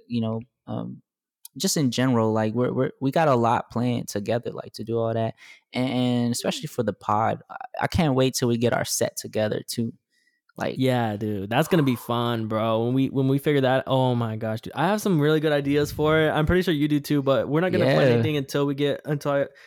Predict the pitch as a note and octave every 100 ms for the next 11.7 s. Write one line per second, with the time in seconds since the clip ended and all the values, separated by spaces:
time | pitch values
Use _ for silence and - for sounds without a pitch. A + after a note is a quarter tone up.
0 | - - - _ D3 D3+ D3+ E3 F3 D#3
1 | D3 D3 C#3 C3+ C3+ B2 B2+ C3+ A2+ A#2
2 | B2 B2 A#2+ A#2 A#2 - A2+ A2 G#2+ G#2+
3 | A2+ A2 G#2+ - - A2+ - B2+ B2+ G#2+
4 | A#2+ C#3 C#3 B2+ B2 A#2+ A2+ D#3 A2+ G#2+
5 | A2 - - _ - D3+ F#3 F#3+ D#3+ -
6 | D3+ - C#3 B2+ B2 A#2 A#2 A#2+ A2+ A2
7 | - A#2+ A#2 A2+ G#2+ G#2 A2 A#2 C3 -
8 | A#2 A2+ A#2 _ _ _ A2+ G2 G1+ -
9 | - - A#2+ D#2+ B2 C3 C3 A#2+ G2 F2+
10 | D#2+ - C#3+ C#3+ C3 A#2+ A#2+ - B2+ B2
11 | A#2+ G#2+ G2 F2 D#2 B1